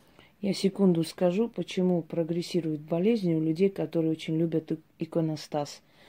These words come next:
Везде висят иконы, везде всё, а болезни не проходят, они усугубляются, и бедность в том числе.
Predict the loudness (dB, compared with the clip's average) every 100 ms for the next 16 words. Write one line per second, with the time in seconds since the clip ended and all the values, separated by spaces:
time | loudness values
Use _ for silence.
0 | -20 -20 -20 -20 -18 -4 -4 0 0 0
1 | -2 -6 -2 0 0 -2 -4 -4 0 2
2 | 4 2 0 0 -2 -2 0 2 4 2
3 | -2 0 2 2 0 -2 -4 -4 -6 0
4 | 0 0 -2 -4 -6 -6 -8 -6 -4 0
5 | 2 0 0 -4 -4 0 0 0 -2 -4
6 | -6 -6 -8 -10 -6 -6